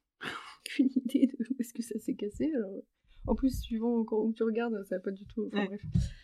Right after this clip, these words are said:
Speaker 1: Les petites situations comiques de porter plainte. Et donc, il me dit que j'ai une cicatrice, et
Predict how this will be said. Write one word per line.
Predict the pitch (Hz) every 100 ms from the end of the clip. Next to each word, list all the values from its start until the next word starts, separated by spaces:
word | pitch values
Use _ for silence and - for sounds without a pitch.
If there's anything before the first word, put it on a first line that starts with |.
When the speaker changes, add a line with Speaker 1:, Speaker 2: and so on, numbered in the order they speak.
| -
Speaker 1:
Les | 220
petites | - 226
situations | - 214 220 208
comiques | 208 208 220 - -
de | 226 202
porter | 220 -
plainte. | 226 214 214 - _ _ -
Et | 202
donc, | 226 214
il | 220
me | 208
dit | 202 233
que | 254 220
j'ai | 185
une | 190 185
cicatrice, | - 180 - - 381 - - _ _ _
et | -